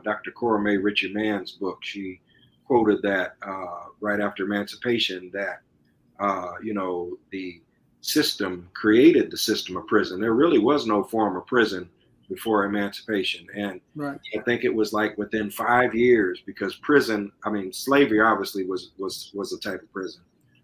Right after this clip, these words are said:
Speaker 1: but the actual prison population, I believe, from eighteen sixty-five to eighteen seventy went from zero to, like, thirty, made up thirty-six percent of, of black folks in just five years.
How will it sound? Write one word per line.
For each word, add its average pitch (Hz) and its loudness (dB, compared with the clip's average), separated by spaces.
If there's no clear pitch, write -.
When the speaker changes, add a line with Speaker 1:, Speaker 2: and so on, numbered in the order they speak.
Speaker 1:
but 107 0
the 110 0
actual 117 0
prison 113 0
population, 101 -4
I 98 -8
believe, 101 0
from 95 -12
eighteen 110 -2
sixty-five 107 -8
to 107 -2
eighteen 104 -2
seventy 104 0
went 107 -4
from 92 -6
zero 101 2
to, 104 -4
like, 98 -2
thirty, 120 4
made 110 2
up 104 -4
thirty-six 123 2
percent 107 -4
of, 92 -6
of 90 -14
black 110 2
folks 92 -6
in 90 -12
just 95 -8
five 104 -2
years. - -4